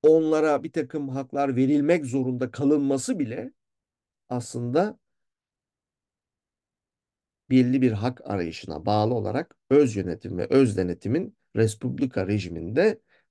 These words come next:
tanındığını gösteriyor en azından. Bu önemli. Günümüzdeki gibi bir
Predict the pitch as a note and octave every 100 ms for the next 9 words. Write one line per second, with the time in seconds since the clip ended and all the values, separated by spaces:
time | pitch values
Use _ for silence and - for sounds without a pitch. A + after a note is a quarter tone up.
0 | _ - D#3 D3+ D3 C#3 D3 C#3+ A2 F2+
1 | - D2+ D2+ C2+ - - - - _ _
2 | _ _ _ _ - A2 F#2+ F2 C#2 _
3 | _ _ _ _ _ _ - D3 D#3+ D#3
4 | C#3+ - D#3+ B2+ A#2 A3+ B3+ _ _ _
5 | _ - C#3+ C#3+ -